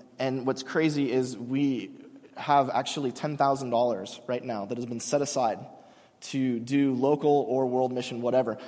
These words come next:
But we need a committee to direct that funds, to direct those funds, to get us involved. Please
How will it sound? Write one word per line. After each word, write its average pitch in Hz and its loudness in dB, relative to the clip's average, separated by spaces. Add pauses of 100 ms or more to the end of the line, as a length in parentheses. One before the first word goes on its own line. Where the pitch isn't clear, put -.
(100)
But 135 0
we 135 2
need 143 2
a 143 2
committee 135 -2
to 131 -8
direct 123 2
that - 2
funds, 113 -6 (180)
to 131 -2
direct - 4
those 120 0
funds, 113 -4
to 123 -2
get 135 4
us 127 2
involved. 123 0 (920)
Please 147 4